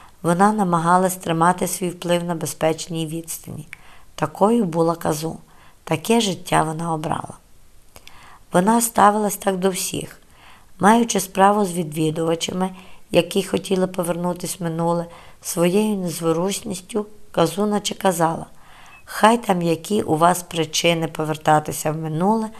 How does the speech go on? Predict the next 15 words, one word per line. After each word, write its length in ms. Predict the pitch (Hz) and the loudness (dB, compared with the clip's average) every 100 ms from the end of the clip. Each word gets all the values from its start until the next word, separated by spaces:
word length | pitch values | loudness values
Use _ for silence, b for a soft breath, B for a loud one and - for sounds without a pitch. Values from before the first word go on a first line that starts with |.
| B B B - | B B B -6
мене 400 | 156 160 175 226 | 0 2 4 4
це 200 | 233 - - | 2 -2 -2
ані 200 | 151 147 | -4 -4
трохи 420 | 147 156 160 - | 2 4 4 0
не 120 | 156 | -8
стосується». 800 | 147 - - - - - - - - - - - B B B B B | -8 -10 -10 -8 -6 -8 -12 -16 -16 -20 -20 -18 B B B B B
Але 180 | - 160 | 2 2
цього 380 | 160 233 240 196 | 4 6 8 8
разу 280 | 175 196 196 | 6 6 2
все 200 | - 180 | 0 0
було 220 | 180 180 | 2 2
інакше. 560 | 180 160 - - - - B B B B | 0 -2 -8 -8 -10 -12 B B B B
Казу 400 | - 165 160 220 | 2 2 4 2
дала 420 | 233 180 180 202 214 B B B - - | 6 6 6 2 -2 B B B -20 0
обіцянку. 840 | 190 185 196 - - 165 147 - | 2 2 -2 -4 -2 -2 -4 -12